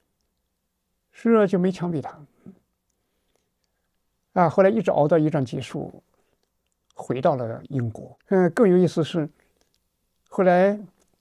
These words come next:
都中年了，结果有第二次世界大战。你看这个人又毅然参军，因为他有战争经验，又跟德国人打仗去了。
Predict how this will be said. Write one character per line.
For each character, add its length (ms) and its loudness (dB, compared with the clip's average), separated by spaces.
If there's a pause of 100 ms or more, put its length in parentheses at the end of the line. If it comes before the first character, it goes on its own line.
(140)
都 140 -2
中 240 6
年 180 4
了， 300 -8 (800)
结 160 0
果 80 4
有 100 4
第 160 2
二 140 8
次 140 2
世 200 -4
界 100 -4
大 160 -10
战。 140 -12 (400)
你 100 -2
看 160 0
这 100 0
个 80 2
人 300 -4 (640)
又 160 2
毅 200 2
然 220 4
参 220 -12
军， 240 -14 (160)
因 120 -2
为 40 2
他 140 -6
有 100 -4
战 160 -4
争 140 -6
经 140 -8
验， 200 -10 (380)
又 120 6
跟 180 4
德 160 -2
国 120 -2
人 100 -4
打 160 -4
仗 200 -6
去 160 -16
了。 60 -20